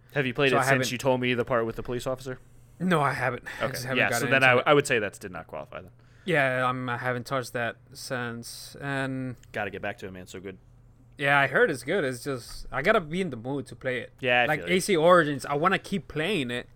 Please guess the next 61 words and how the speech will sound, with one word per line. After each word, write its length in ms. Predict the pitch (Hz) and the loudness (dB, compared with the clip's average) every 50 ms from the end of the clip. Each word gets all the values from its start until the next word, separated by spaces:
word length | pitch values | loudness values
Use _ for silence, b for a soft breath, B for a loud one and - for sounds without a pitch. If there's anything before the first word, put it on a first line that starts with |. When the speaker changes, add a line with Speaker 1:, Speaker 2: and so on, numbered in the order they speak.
| - - | -6 -6
Speaker 2:
Like, 100 | 135 139 | -4 0
I 140 | 135 139 147 | 2 2 2
don't 180 | 160 175 170 - | 2 0 -2 -2
qualify 480 | - 165 151 156 156 - - 131 120 | 0 0 0 0 0 -2 -2 -2 -2
that 160 | 117 123 123 | 0 0 2
Speaker 1:
Well, 80 | 147 147 | 2 4
that's 280 | 123 156 147 147 143 143 | 8 8 8 8 8 6
why 180 | 147 139 131 127 | 6 6 8 8
that 220 | 135 135 135 - | 6 6 4 4
didn't 180 | 135 135 127 123 | 2 0 4 6
qualify 240 | 139 135 139 - | 6 6 8 8
for 40 | 156 147 | 6 6
Speaker 2:
because, 120 | 139 120 | 6 2
Speaker 1:
me, 120 | 139 175 | -2 -2
'cause 120 | - 151 131 | -2 -2 0
I 80 | 131 | 0
just 100 | 120 117 - 175 | 2 4 4 6
Speaker 2:
yeah. 60 | 127 | 6
Speaker 1:
haven't 320 | 123 131 135 135 113 101 | 6 4 4 2 -2 -2
wanted 300 | 110 113 117 123 123 120 | 0 0 0 0 0 -4
to 60 | 123 | -6
play 180 | - - 131 170 | -4 -2 -2 0
it. 80 | 156 104 | 0 0
I 80 | 104 | -2
just, 180 | 104 - - - | -4 -4 -6 -6
it's 180 | 123 117 - | -6 -4 2
not 140 | 170 170 170 | 4 6 6
even, 160 | 170 160 160 | 6 4 4
Speaker 2:
Like, 120 | 147 151 123 | 4 8 8
Speaker 1:
I, 160 | 143 151 143 - | 8 8 8 6
I 140 | 147 165 175 | 6 8 8
enjoy 340 | 165 143 139 117 151 165 | 8 4 4 4 4 6
Speaker 2:
I 40 | - | 6
Speaker 1:
it 20 | - | 6
a 20 | 151 | 4
Speaker 2:
need 60 | 120 | 6
Speaker 1:
lot. 260 | 123 170 233 254 151 101 | 6 6 6 8 6 6
I 100 | 123 131 | 4 2
just 220 | 123 120 - - | 0 -4 -6 -4
don't, 240 | 127 120 120 117 - - - | -6 -6 -6 -8 -10 -14 -10
Speaker 2:
Same. 380 | - - 175 170 147 127 139 147 | 0 2 2 2 2 0 -2 -4
Speaker 1:
I'm 80 | 135 127 | -2 2
not 180 | 131 131 - | 2 2 2
in 60 | 135 127 | 4 2
the 60 | 127 | 2
Speaker 2:
I 60 | 147 | 2
Speaker 1:
mood 80 | 131 139 | 4 4
to 40 | 175 | 2
Speaker 2:
need 80 | 196 | 2
Speaker 1:
play 120 | - - 185 | 4 2 4
Speaker 2:
to 40 | 170 | 4
be 40 | 175 | 4
Speaker 1:
it. 20 | 180 | 2
Speaker 2:
in 80 | 175 | 2
the 100 | 160 143 | 0 -2
mood 300 | 139 135 147 156 165 156 - | -2 0 0 0 0 0 -2
to 100 | - 131 | -6 -12
play 360 | - - - 143 143 143 131 | -12 -8 -4 -2 -2 -2 0
that 260 | 123 131 127 127 123 | -2 -2 -4 -4 -6
certain 320 | - 139 127 117 113 110 | -6 -4 -4 -4 -4 -8
game 380 | 110 113 117 117 110 107 110 117 | -10 -10 -8 -8 -10 -10 -12 -16